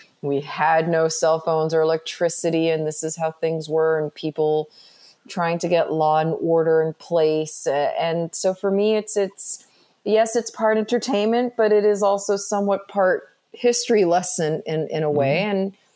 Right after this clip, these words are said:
Speaker 1: you know, some of these people really did exist. And I think that's also really great. I, so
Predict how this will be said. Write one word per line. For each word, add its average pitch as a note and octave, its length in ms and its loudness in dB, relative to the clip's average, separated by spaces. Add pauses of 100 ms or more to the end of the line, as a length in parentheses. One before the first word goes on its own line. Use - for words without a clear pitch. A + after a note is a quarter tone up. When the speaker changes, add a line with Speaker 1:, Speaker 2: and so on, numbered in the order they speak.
(360)
Speaker 1:
you D4 140 -2
know, F#3+ 140 2
some G3+ 180 -2
of A#3 80 2
these C#4 140 -2
people B3+ 320 0
really G#3 260 6
did F3+ 180 2
exist. E3 680 0
And G3 240 2
I F#3+ 180 0 (180)
think G#3+ 200 0
that's G#3+ 180 2
also A#3+ 300 2
really E3 320 2
great. C#3 440 -2 (220)
I, C#3+ 280 -2 (100)
so D3 440 0